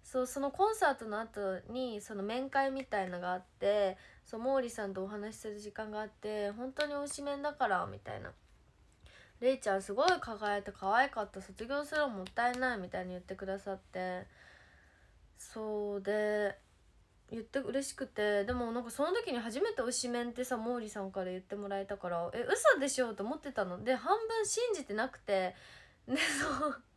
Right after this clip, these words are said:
<laughs> 超失礼なんだけどさ、本当のことを言うと信じてなくて、嘘なんだろうな、みたいな、思ってたんですけど、そうで、その、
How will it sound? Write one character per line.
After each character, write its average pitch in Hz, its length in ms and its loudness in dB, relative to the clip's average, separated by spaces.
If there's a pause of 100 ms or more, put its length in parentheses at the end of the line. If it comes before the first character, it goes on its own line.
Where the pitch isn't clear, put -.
<laughs> 554 340 2
超 311 200 4
失 302 200 -8
礼 226 160 0
な 214 140 2
ん 247 80 -2
だ 262 80 2
け 220 120 -4
ど 214 80 -4
さ、 220 120 0
本 320 200 -2
当 359 120 2
の 370 100 -2
こ 381 100 -4
と - 100 -2
を - 40 4
言 220 80 0
う - 20 -2
と 214 80 -6
信 381 280 2
じ 285 100 -4
て 202 100 -8
な 220 140 -6
く - 100 -20
て、 196 160 -2
嘘 311 240 0
な 285 160 2
ん 233 100 -4
だ 202 120 2
ろ 190 180 0
う - 20 -4
な、 240 320 -2
み 196 140 -8
た - 160 -6
い 107 80 -10
な、 113 80 -14 (460)
思 285 180 -2
っ 320 40 -12
て 262 140 2
た 180 160 -2
ん 185 80 -6
で 190 100 -6
す 190 120 -16
け 180 140 -12
ど、 202 440 -2 (640)
そ 254 240 -2
う 226 60 -4
で、 262 520 6
そ 220 200 -10
の、 190 560 -6